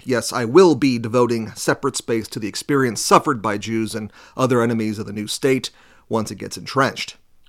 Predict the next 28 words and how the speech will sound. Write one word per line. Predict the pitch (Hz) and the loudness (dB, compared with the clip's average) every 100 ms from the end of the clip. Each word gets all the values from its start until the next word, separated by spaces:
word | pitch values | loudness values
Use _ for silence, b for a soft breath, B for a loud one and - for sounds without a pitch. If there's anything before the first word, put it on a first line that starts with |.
| _ - | _ -16
My | - 110 | -8 -8
plan | - 175 151 | 0 2 4
is | 139 - | 2 -2
to | |
do | 120 120 | -2 -2
a | |
batch | 104 127 120 | 0 0 -2
of | - | -2
episodes | 123 120 - 120 113 | -4 -4 -2 0 0
towards | - 127 113 104 | -4 -6 -4 -4
the | 117 | 0
end | 151 | 0
of | 151 | 2
the | |
season | 131 - 127 113 123 117 b b b | 0 0 -2 -2 -4 -6 b b b
concerning | 131 - 127 120 113 | -10 -2 0 0 -2
the | 110 | -6
pre-war | 104 - 123 104 143 185 131 | -8 -6 -4 0 6 8 6
stages | - 131 120 113 113 | 4 2 2 -2 -6
of | |
the | 101 | -4
Holocaust | 113 135 123 - 117 117 - | 0 2 2 0 0 0 -2
and | 104 101 b b b | -6 -8 b b b
other | 135 123 113 | 2 4 2
Nazi | 120 110 117 | 2 -2 -6
crimes | 110 117 110 110 | -6 -4 -4 -4
against | 101 - - | -8 -10 -10
humanity, | - 113 139 110 - | -6 0 0 0 -6